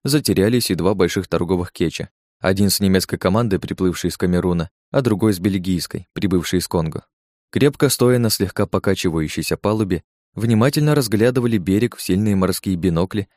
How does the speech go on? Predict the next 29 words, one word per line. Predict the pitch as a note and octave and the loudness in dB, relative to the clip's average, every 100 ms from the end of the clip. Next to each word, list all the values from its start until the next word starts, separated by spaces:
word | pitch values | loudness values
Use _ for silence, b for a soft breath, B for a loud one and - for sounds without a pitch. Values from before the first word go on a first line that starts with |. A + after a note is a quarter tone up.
| _ | _
капитаны | - F#2+ F#2 G2+ G2 | -2 0 0 2 2
обоих | E2 F2 D#2+ | 2 0 -2
кечей, | - E2 - - _ _ _ _ _ _ | -4 -4 -4 -14 _ _ _ _ _ _
пристально | F#2+ G2 F#2+ F2+ | -2 0 2 0
следя | F2 E2 D#2+ F#2 - _ _ - | 0 -2 0 -2 -2 _ _ 0
за | B2 | 2
разворачивающимися | A#2+ F2+ E2+ G#2 - G2+ G2 - F#2+ - | 4 2 2 2 2 0 0 0 -2 -2
перед | F#2 F#2+ F2+ | -2 -2 0
их | F#2+ E2+ | 0 0
глазами | G2 E2+ E2+ F2 | 0 0 0 0
событиями. | - F2+ F#2 E2+ D#2 D#2+ F2 _ _ _ _ _ | 0 0 0 -2 -6 -6 -12 _ _ _ _ _
А | - G2 | -2 2
там | D3+ F3 | 4 4
было | A#2+ A#2 | 4 4
на | B2 | 2
что | A#2 F#2+ | 0 -4
посмотреть. | F#2 - F#2 E2 D#2 - _ _ _ _ _ _ _ _ _ _ | -4 -2 -2 -2 -6 -12 _ _ _ _ _ _ _ _ _ _
Я | F#2+ C#3 | 2 2
встал | D#3 C#3+ C#3 | 4 2 2
в | |
центр | - A2+ A2+ | 2 0 0
пятна, | - F2+ F#2 B2 _ | -2 -2 -2 -4 _
покрытого | - C#3+ A2+ A#2+ A#2 | -4 0 0 2 0
пеплом | - F#2 B2 A2+ | 2 -2 0 -2
от | G2 | -2
сгоревшего | F#2 F2 F2+ A2 A2 F#2+ | -2 0 0 0 -2 0
дворца | F2+ F2+ - F2+ | 0 -2 -2 -2
верховного | F2+ F2+ F2 F2 E2+ | -2 -2 -2 0 -2
вождя. | E2 E2+ E2 | -2 -2 -4